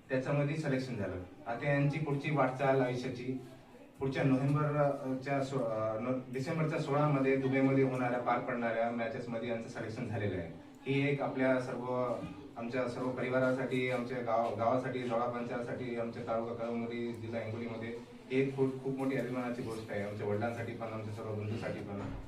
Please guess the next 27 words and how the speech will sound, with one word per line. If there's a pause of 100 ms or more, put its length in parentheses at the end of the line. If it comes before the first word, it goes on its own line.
(180)
आणि
आमच्या
आईवडिलांचं
पण
एवढं
यांचं, (580)
अ, (600)
प्रयत्न,
यांची
मेहनत
आहे
यांचं
सम-,
समोर
पाठवण्यामध्ये.
कारण
की,
अ, (420)
बरेचसे
मुख्यपदी
विद्यार्थी
आहेत, (100)
त्यांनी
कधीच
आपलं
आयुष्याला, (540)
अ,